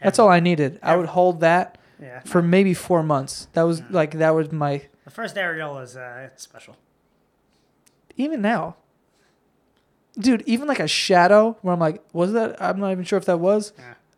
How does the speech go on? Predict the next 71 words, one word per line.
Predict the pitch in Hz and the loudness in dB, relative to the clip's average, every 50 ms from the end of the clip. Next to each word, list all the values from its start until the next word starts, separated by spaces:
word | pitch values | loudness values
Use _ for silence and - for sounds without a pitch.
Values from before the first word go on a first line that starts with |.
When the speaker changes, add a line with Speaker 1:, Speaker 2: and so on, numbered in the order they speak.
| - | -2
Speaker 1:
I | 160 156 | 0 0
assume | 156 156 - - 175 160 156 | 0 0 -2 -4 -6 -4 -4
it | 151 147 | -2 0
is, | 160 170 175 175 | 0 0 0 -2
and | 175 156 | -4 -4
Speaker 2:
Possibly | 151 151 - - 196 196 190 | -4 -6 -8 -10 -10 -10 -8
was | 180 170 160 | -10 -8 -8
that | 175 156 | -10 -10
ju-, | - 180 175 | -10 -12 -12
yeah, | 160 143 127 123 123 | -12 -12 -12 -12 -14
yeah, | 127 127 131 | -14 -12 -12
I | 147 | -12
agree. | 139 123 123 - - 151 | -12 -14 -16 -18 -18 -14
Or | 143 151 | -14 -12
you | 156 160 160 | -12 -10 -10
don't | 165 160 | -10 -10
know | 160 | -10
if | 160 - | -12 -12
it's | 160 - - | -14 -16 -16
just, | 156 131 - | -16 -14 -12
like, | 160 143 143 135 - | -12 -12 -12 -12 -14
uh, | 143 131 131 127 123 - - 453 - - _ _ _ _ - | -14 -12 -12 -12 -12 -12 -14 -16 -16 -18 _ _ _ _ -16
you | 156 | -12
know, | 151 139 139 | -10 -10 -10
like, | 135 135 135 135 - | -10 -12 -12 -12 -14
'cause | 165 139 151 | -16 -16 -16
it's, | 139 - | -18 -16
like, | 151 143 135 143 _ | -16 -16 -16 -18 _
the, | 143 131 _ _ | -20 -20 _ _
maybe | - 156 165 175 170 | -20 -18 -16 -16 -16
she's | - - 139 | -16 -18 -18
tan. | - - - 170 170 170 170 | -20 -12 -10 -8 -8 -8 -8
It's | 151 - | -10 -14
a | 143 | -18
tan | - - 160 170 170 170 | -12 -10 -10 -10 -8 -10
line. | 165 165 160 160 160 | -10 -10 -10 -8 -4
You're | 175 196 | 0 2
Speaker 1:
Yeah, | 190 180 165 | 4 4 4
Speaker 2:
not | 151 151 160 | 6 4 4
really | - - 165 | 2 0 -4
Speaker 1:
I, | 160 | -6
Speaker 2:
sure. | 156 151 | -6 -6
Speaker 1:
yeah. | 156 147 147 - _ _ _ _ _ _ _ _ _ | -6 -6 -8 -10 _ _ _ _ _ _ _ _ _
Speaker 2:
Yeah. | - - | -2 0
Speaker 1:
Even | 240 285 - | 0 0 0
the | 180 - | -2 -6
tan | - - 262 339 247 | 0 0 0 2 4
line | 202 180 165 156 156 | 4 4 4 2 0
is | 156 - | -4 -8
kind | - 185 175 170 | -6 -6 -4 -2
of | 160 147 143 139 139 - _ _ _ _ _ _ _ _ - | -2 -2 -4 -4 -8 -16 _ _ _ _ _ _ _ _ -6
Speaker 2:
No, | 311 339 | -2 -2
yeah, | 247 - | -2 -2
tan | - 254 339 | 2 0 0
line's | 330 202 147 | 0 0 -4
great | - 226 254 - - | -4 -6 -6 -6 -6
'cause | 143 | -12
you | 156 | -12
feel | - 220 220 | -10 -8 -8
like, | 190 175 - | -8 -6 0
Speaker 1:
a | 180 - | 0 0
Speaker 2:
"Ooh, | - | 2
no | 285 370 | 4 4
Speaker 1:
difference | - 349 - 349 370 370 269 240 202 | 4 4 4 4 2 2 2 2 0
Speaker 2:
one's | |
Speaker 1:
in | - | 2
Speaker 2:
seen | 277 254 240 | 2 2 2
that." | 196 | 2
Speaker 1:
skin | 156 - - - 294 285 269 254 | 0 -2 2 2 2 2 2 -2
color | - 240 240 247 262 269 277 | 2 2 4 4 6 6 4
is | 262 233 202 185 185 - | 4 4 2 -2 -2 -8